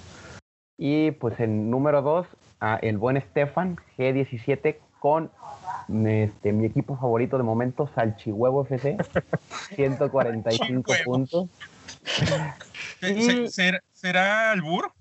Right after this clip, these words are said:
Speaker 1: Eh, yo creo que es un desayuno, ¿no? Pero
Speaker 2: <laughs> Es un desayuno.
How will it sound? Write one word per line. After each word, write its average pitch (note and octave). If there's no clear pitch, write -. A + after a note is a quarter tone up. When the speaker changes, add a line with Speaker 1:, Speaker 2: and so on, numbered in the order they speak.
Speaker 1:
Eh, B2
yo C#3
creo G3
que G#3
es F#3
un A3+
desayuno, C3+
¿no? D3
Pero C3+
Speaker 2:
<laughs> -
Es B5
un G5
desayuno. B3